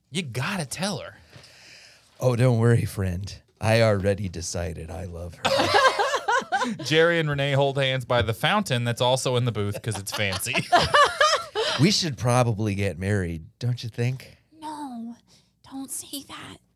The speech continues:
Speaker 3: Well, you can say that if you want to say that. <laughs>
Speaker 2: Well,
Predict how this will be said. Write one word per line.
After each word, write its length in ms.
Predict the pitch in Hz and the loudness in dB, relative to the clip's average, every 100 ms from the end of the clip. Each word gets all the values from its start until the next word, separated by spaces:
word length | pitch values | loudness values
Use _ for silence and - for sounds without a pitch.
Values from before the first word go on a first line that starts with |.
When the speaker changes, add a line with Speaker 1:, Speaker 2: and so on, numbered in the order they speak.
| _ _ | _ _
Speaker 3:
Well, 460 | - 285 269 262 - | -6 -4 -4 -6 -10
you 240 | 285 349 349 | -12 -10 -4
can 240 | 370 359 | -4 -4
say 300 | 370 359 330 | -2 -2 0
that 240 | 330 311 | 0 0
if 120 | 311 - | -2 -2
you 160 | 294 | -2
want 280 | 254 277 285 | 0 -4 -4
to 100 | 359 | -8
say 320 | - 311 311 | -8 -6 -6
that. 400 | 311 294 381 370 - 370 - - 427 | -4 -2 -2 -2 -2 -4 -6 -2 -2
<laughs> 480 | - 494 - - - | 4 4 4 0 2
Speaker 2:
Well, 400 | 110 117 120 | 2 4 0